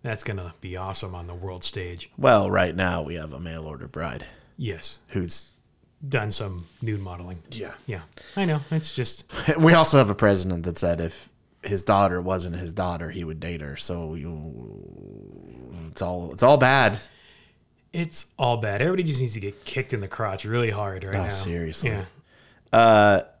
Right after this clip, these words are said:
Speaker 2: other people will say that it's just, like, delusions of grandeur and narcissistic personality disorder and more Trump, more
Speaker 1: I think,
Speaker 2: Trump.
Speaker 1: I think this is just proves the point of why social media is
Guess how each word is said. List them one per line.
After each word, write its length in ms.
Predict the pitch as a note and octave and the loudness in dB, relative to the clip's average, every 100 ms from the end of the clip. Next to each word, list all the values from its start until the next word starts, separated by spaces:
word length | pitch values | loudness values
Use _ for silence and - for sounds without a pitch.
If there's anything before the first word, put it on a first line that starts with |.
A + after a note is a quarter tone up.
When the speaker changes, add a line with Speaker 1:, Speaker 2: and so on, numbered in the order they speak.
| - G#2 - | -6 -6 0
Speaker 2:
other 260 | B2 B2 A2+ | 4 6 6
people 280 | A2 F#2+ F#2 | 2 0 -2
will 80 | F2 | -2
say 280 | F2 E2+ | -4 -4
that 100 | E2+ | -4
it's 140 | E2 D2+ | -6 -8
just, 180 | F2 E2+ | -6 -6
like, 140 | E2+ | -4
delusions 480 | F2 E2 E2+ E2 E2 | -4 -4 -6 -8 -10
of 120 | F2 | -10
grandeur 500 | F2 F2 E2 E2+ E2+ | -8 -8 -8 -8 -8
and 160 | E2 E2+ | -8 -6
narcissistic 680 | F2 F2+ E2 - - - F2+ _ | -4 -4 -6 -6 -8 -10 -14 _
personality 640 | F2 F2 F2 F2 E2+ F2 | -8 -6 -8 -6 -6 -8
disorder 540 | E2+ F2+ E2+ E2 D#2+ D2+ | -6 -6 -6 -6 -8 -10
and 220 | E2 - | -12 -6
more 200 | G#2 G#2+ | 2 2
Trump, 320 | - F#2+ F#2 - _ | 4 -2 -2 -8 _
more 80 | - | 0
Speaker 1:
I 40 | |
think, 80 | - | 2
Speaker 2:
Trump. 300 | - G#2 G2+ - | 2 0 0 0
Speaker 1:
I 100 | G3 | 0
think 180 | C4+ D3+ | 0 4
this 220 | G3 F#3 | 4 4
is 340 | D#3+ C3+ - - _ _ _ _ | -2 -2 -4 -12 _ _ _ _
just 400 | - C#3 - - | -4 -2 -4 -8
proves 360 | - D#3 C#3 A2 | -2 0 0 -2
the 80 | |
point 300 | G#2+ B2+ B2 | -4 -2 -2
of 60 | A2 | -2
why 140 | G#2+ G#2+ | -2 -2
social 520 | - B2+ - G#2+ G2 | -2 -2 -6 -6 -6
media 480 | G#2+ A2 G2+ F#2+ A2 | -4 -2 -2 -4 -6
is 380 | A2+ G2+ F#2+ - | -6 -4 -4 -6